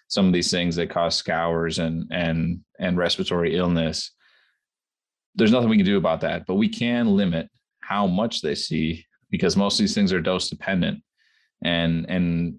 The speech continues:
hopefully allow their immune system to respond to an appropriate amount of exposure, uh, by keeping things clean and tidy and using animal flow to our advantage. After that, stress is a huge factor, both for the cow and the calf,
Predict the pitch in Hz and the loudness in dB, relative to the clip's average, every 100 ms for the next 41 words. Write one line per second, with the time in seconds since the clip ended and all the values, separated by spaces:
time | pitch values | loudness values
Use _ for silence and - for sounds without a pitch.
0 | _ - - 123 123 107 87 87 85 85 | _ -14 -2 -2 0 0 0 2 2 2
1 | 87 82 82 90 98 92 - 82 78 - | 0 0 0 0 0 -2 -4 -2 -2 -2
2 | - 85 82 82 87 85 82 - 90 82 | -2 0 0 -2 -2 -2 -2 -4 -4 -2
3 | - - 104 104 101 92 85 - 90 85 | -4 -4 0 0 0 -2 -2 -2 -4 -4
4 | 82 85 82 - 82 73 - 80 78 82 | -2 -2 -2 -4 -6 -6 -4 -2 0 -2
5 | - - _ _ _ - 82 80 78 80 | -6 -10 _ _ _ -4 -2 0 -2 -2
6 | - 92 80 82 - - 104 101 98 87 | 0 0 0 -2 -4 2 4 4 4 0
7 | 82 87 87 90 85 90 82 82 82 - | 0 0 0 0 -2 -2 -4 -2 -2 0
8 | 95 90 90 85 87 82 80 87 85 78 | 0 0 0 0 0 -2 -2 -2 0 0
9 | 82 78 76 80 80 80 - _ _ _ | -4 -4 -4 -4 -4 -6 -12 _ _ _
10 | _ _ _ _ _ _ _ _ _ _ | _ _ _ _ _ _ _ _ _ _
11 | _ 85 92 87 82 - - 92 85 - | _ -2 2 2 0 0 -2 -2 -2 -2
12 | 87 85 82 - 87 - 90 82 85 85 | -2 -2 -4 -2 -2 -2 0 -2 -2 -4
13 | 82 92 92 110 98 92 92 92 92 101 | 0 -2 -2 -2 -4 -4 -2 0 0 0
14 | 98 - 80 90 | -2 -4 -6 -8